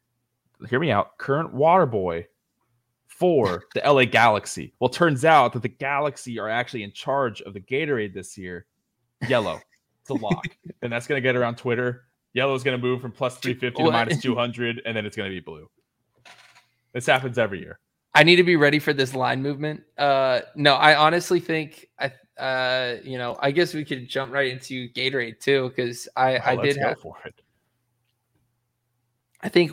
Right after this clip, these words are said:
Speaker 2: orange is a favorite, and, like, I think I've heard that it's very rarely the color of the team. I don't know if you've heard that.
Speaker 1: I, I don't know what I've heard. Um,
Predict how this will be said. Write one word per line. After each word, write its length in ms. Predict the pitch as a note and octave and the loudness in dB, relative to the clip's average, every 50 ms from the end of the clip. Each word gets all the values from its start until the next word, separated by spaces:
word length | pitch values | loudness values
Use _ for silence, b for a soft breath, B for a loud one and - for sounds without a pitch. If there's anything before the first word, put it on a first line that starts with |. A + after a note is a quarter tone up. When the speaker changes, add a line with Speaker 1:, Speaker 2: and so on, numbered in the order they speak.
| - | -4
Speaker 2:
orange 400 | - C3 C3 C3+ C#3 C#3+ D3+ D3 | -6 -2 0 0 0 0 0 0
is 120 | D#3 D3 C3 | 0 0 0
a 60 | B2+ | -2
favorite, 640 | A#2+ - - A#2 A#2 B2 A#2+ C#3 D3 D#3 D#3+ - - _ _ _ _ | -4 -4 -4 -4 -4 -2 -2 -2 -2 -2 -4 -8 -12 _ _ _ _
and, 180 | - C#3 C#3+ C#3+ | 0 2 2 4
like, 260 | C#3 C3 B2+ B2+ - | 2 2 0 0 0
I 60 | C#3 | 0
think 220 | C3+ D#3+ E3 C#3+ D#3+ | 2 2 2 4 6
I've 180 | D3 D3+ C#3+ | 6 6 6
heard 220 | - D#3+ D3+ D3 B2+ | 6 4 4 4 2
that 140 | C3 A#2+ A#2+ | 0 -2 -2
it's 160 | A2+ - - | -6 -10 -4
very 300 | - C#3 C3 D3+ E3 D#3 | 0 2 4 4 4 4
rarely 420 | D3 C3+ C#3 C#3 C3+ C3+ C3 B2+ | 4 4 4 4 4 2 0 -2
the 120 | A#2 A2 A#2+ | -2 -4 -8
color 360 | A#2+ - - B2+ A#2+ A#2+ A#2 | -6 -2 0 0 0 0 -2
of 260 | - - B2 B2 A2+ - | -2 -2 -4 -6 -6 -8
the 100 | B2+ A#2+ | -10 -10
team. 340 | - - - A#2+ G#2+ - - - _ _ _ _ _ _ _ _ _ _ _ _ _ _ _ _ _ _ _ _ _ _ _ _ _ _ _ _ _ _ _ _ _ _ _ _ _ _ _ _ _ _ _ _ _ _ _ _ _ _ _ _ _ _ _ _ _ _ _ _ _ _ - | -10 -8 -8 -8 -8 -8 -12 -18 _ _ _ _ _ _ _ _ _ _ _ _ _ _ _ _ _ _ _ _ _ _ _ _ _ _ _ _ _ _ _ _ _ _ _ _ _ _ _ _ _ _ _ _ _ _ _ _ _ _ _ _ _ _ _ _ _ _ _ _ _ _ -4
I 60 | B2+ | -2
don't 100 | C#3 C3+ | 0 0
know 60 | C3 | 0
if 120 | B2+ - C#3 | -2 -2 -6
you've 120 | B2 A2+ | -8 -6
heard 200 | B2 A#2 G#2 - | -6 -6 -6 -6
that. 240 | - C#2+ B1 G#1 _ _ _ _ _ _ _ _ _ _ _ _ _ _ _ _ _ _ _ _ _ - | -8 -10 -12 -12 _ _ _ _ _ _ _ _ _ _ _ _ _ _ _ _ _ _ _ _ _ -10
Speaker 1:
I, 60 | A4 - - - D4+ D#4 | -10 -10 -8 -2 0 2
I 40 | G3+ | 2
don't 100 | D#3+ A#2 | 2 2
know 60 | G#2+ | 0
what 140 | G2+ G#2 G2+ | 0 0 0
I've 160 | G2+ G2+ G2 | 0 0 -2
heard. 280 | - A2 G2 G2 G2 - _ _ _ _ _ _ _ _ _ _ _ _ _ _ _ _ _ _ _ _ - | -4 -6 -6 -6 -8 -10 _ _ _ _ _ _ _ _ _ _ _ _ _ _ _ _ _ _ _ _ 0
Um, 760 | A2+ A2 G#2+ G#2 G2+ G#2 G2+ G2 F#2+ F#2+ F#2 F2+ F2 F#2 F#2 | 2 2 2 2 2 2 0 0 0 -4 -6 -8 -10 -12 -14